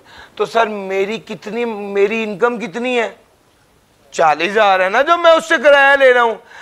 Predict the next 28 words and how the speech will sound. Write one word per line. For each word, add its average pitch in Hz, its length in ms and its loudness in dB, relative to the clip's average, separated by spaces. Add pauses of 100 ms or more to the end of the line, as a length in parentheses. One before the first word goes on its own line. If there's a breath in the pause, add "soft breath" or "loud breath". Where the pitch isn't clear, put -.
(160 loud breath)
अच्छा, - 240 2
वो 254 220 4
ये 269 160 0
कह 254 260 2
रहा 269 180 2
है 277 80 4
कि 285 140 -4
जो 247 460 2 (280 loud breath)
मार्केट 240 720 0
का 269 120 2
किराया 262 440 2
साठ 269 420 2
हज़ार 254 380 4
है, 175 200 0 (280 loud breath)
तुम 269 200 0
चालीस 247 480 2
हज़ार 262 340 4
ले 226 180 4
रहे 214 100 2
हो, 202 240 0 (240 loud breath)
बीस 254 500 0
हज़ार 254 360 6
रुपये 247 180 2
का 269 140 2
loss 262 480 2
खा 269 180 2
रहे 226 140 2
हो। 190 80 -2